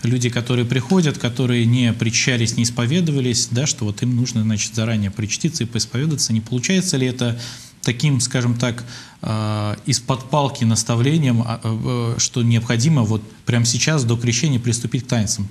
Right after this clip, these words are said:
Т-, если для человека это первая исповедь в жизни, ну, люди просто говорят, что, батюшка, к этому просто так, э, э, сходу не подготовишься. А ты вроде как бы человека заставляешь. Нет,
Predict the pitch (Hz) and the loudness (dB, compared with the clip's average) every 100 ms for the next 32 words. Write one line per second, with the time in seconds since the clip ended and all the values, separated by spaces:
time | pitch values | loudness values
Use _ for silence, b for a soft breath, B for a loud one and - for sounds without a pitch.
0 | - 131 127 127 135 131 120 131 - 151 | -6 -2 0 2 2 2 2 2 2 0
1 | 131 120 113 - 147 143 123 - 175 - | 0 -2 -2 0 0 2 0 2 0 2
2 | 131 117 117 117 127 196 170 120 107 B | 2 2 2 2 4 4 4 0 -2 B
3 | B B B B B B 117 123 120 120 | B B B B B B 2 4 4 4
4 | 135 123 143 123 127 120 - 131 139 139 | 4 2 2 0 0 0 2 2 2 2
5 | - 117 127 127 135 127 143 131 131 123 | 0 0 2 2 2 2 0 0 -2 0
6 | 135 - 131 123 120 B B B 143 131 | -2 0 0 2 0 B B B -2 0
7 | 131 113 - 151 131 135 127 131 135 156 | 2 0 2 2 4 2 2 2 2 4
8 | 165 120 - 127 220 175 170 170 156 - | 2 2 0 4 4 6 4 2 -2 2
9 | 123 - 151 135 120 117 147 123 113 - | 0 2 2 2 0 2 2 2 0 0
10 | 120 165 | 2 2